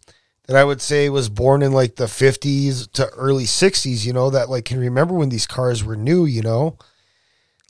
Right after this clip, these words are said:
Like, your dad, for example, they're just an old car to him. Like, I mean, like, granted, he sees the value in 'em, don't get me wrong, but, like,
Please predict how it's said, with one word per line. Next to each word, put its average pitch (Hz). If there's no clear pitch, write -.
Like, 135
your 131
dad, 135
for 131
example, 120
they're 160
just 202
an 160
old 143
car 196
to 117
him. 104
Like, 131
I 156
mean, 175
like, 160
granted, 160
he 175
sees 202
the 143
value 160
in 123
'em, 127
don't 143
get 143
me 127
wrong, 123
but, 160
like, 160